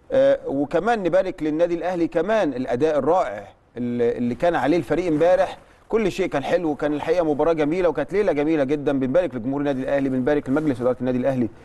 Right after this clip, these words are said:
آه، برئاسة الكابتن محمود الخطيب، وبنبارك أيضًا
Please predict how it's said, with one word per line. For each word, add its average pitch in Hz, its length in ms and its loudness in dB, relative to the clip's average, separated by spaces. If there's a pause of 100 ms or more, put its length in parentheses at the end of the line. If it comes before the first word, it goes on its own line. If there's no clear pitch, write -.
(380)
آه، 120 220 4
برئاسة - 440 0
الكابتن 127 280 -2
محمود 123 240 -2
الخطيب، 160 520 -2
وبنبارك 160 520 0
أيضًا 160 340 -2